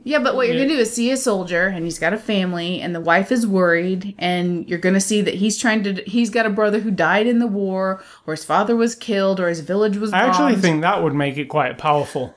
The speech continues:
Speaker 2: A
Speaker 1: But it
Speaker 2: powerful,
Speaker 1: isn't,
Speaker 2: um,
Speaker 1: because you already know that. That's what I'm saying. You don't need to dummy it down just so everybody gets filled in with the other guy's point of view.
Speaker 2: I think there's a valid story in that,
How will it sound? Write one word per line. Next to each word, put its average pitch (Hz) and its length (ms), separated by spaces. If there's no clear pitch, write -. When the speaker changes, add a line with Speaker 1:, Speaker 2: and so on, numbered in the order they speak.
Speaker 2:
A - 20
Speaker 1:
But 285 120
it 320 40
Speaker 2:
powerful, 330 280
Speaker 1:
isn't, 208 300
Speaker 2:
um, 277 60
Speaker 1:
because 262 240
you 302 60
already 294 200
know 269 420
that. 180 400
That's 240 220
what 254 80
I'm 247 100
saying. 233 480
You 208 60
don't 254 240
need 262 140
to 277 100
dummy 240 340
it 185 140
down 196 460
just 220 180
so 220 80
everybody 220 420
gets 202 280
filled 202 320
in 208 240
with 190 160
the 208 140
other 190 240
guy's 185 280
point 196 300
of 185 40
view. 196 100
Speaker 2:
I 302 120
think 185 200
there's 170 160
a 160 80
valid 156 460
story 196 460
in 139 120
that, 117 160